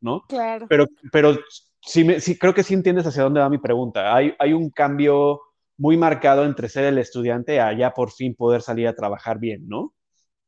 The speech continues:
Speaker 2: Sí, o sea, siento que am, sí importa mucho, sí importa mucho lo que estás haciendo, ¿no? O sea, tu, tu proceso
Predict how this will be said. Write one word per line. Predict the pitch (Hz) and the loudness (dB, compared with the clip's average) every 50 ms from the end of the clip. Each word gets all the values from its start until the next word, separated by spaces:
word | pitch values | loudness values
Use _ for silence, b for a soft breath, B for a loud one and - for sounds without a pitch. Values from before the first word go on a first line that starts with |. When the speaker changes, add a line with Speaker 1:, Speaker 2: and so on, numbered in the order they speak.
| _ _ _ _ _ | _ _ _ _ _
Speaker 2:
Sí, | _ - 359 381 403 392 370 - - - | _ -6 -6 -4 -4 -4 -6 -8 -10 -12
o | - 294 | -14 -10
sea, | - 320 311 311 311 311 - - _ | -6 -4 -2 -2 -2 -4 -6 -12 _
siento | 294 - 339 370 349 480 508 - | -14 -12 -12 -10 -10 -12 -12 -10
que | - 453 381 320 277 - _ _ _ _ _ _ _ _ _ _ _ - | -10 -8 -8 -8 -8 -10 _ _ _ _ _ _ _ _ _ _ _ -12
am, | 269 269 262 254 254 254 254 247 247 247 247 247 247 - - _ _ - 254 - - _ _ | -12 -12 -12 -12 -14 -14 -14 -14 -14 -14 -16 -16 -18 -20 -20 _ _ -18 -16 -18 -18 _ _
sí | 285 - - 330 349 | -14 -4 -2 0 0
importa | 349 339 - 370 370 370 359 - 370 359 | 0 0 0 0 -2 -2 0 -2 -2 -2
mucho, | 359 349 320 320 320 311 - - _ - 302 294 294 294 294 285 _ _ _ _ _ _ _ _ _ _ _ | -2 -4 -10 -12 -12 -12 -12 -12 _ -10 -8 -8 -6 -8 -10 -12 _ _ _ _ _ _ _ _ _ _ _
sí | _ - 311 | _ -12 -10
importa | 330 311 311 - 349 339 320 - 339 330 | -10 -10 -10 -10 -12 -12 -10 -8 -8 -8
mucho | 311 302 294 294 302 294 - _ _ 294 285 277 277 269 262 254 247 247 226 226 220 - _ | -6 -8 -8 -8 -10 -12 -14 _ _ -12 -10 -8 -6 -6 -6 -6 -8 -8 -10 -10 -12 -16 _
lo | - 254 247 | -14 -14 -14
que | 233 247 | -14 -14
estás | 233 _ 262 247 277 | -12 _ -10 -10 -10
haciendo, | 269 - 262 247 226 202 196 | -14 -14 -14 -14 -12 -14 -16
¿no? | 220 214 226 269 311 | -16 -14 -12 -12 -12
O | 294 | -12
sea, | 269 233 | -12 -14
tu, | 220 - 226 _ _ _ _ | -14 -16 -20 _ _ _ _
tu | - 240 202 | -18 -18 -16
proceso | _ 240 233 240 220 220 247 254 247 - 269 269 262 254 247 240 220 | _ -12 -12 -12 -12 -12 -12 -14 -12 -12 -12 -10 -10 -10 -10 -12 -14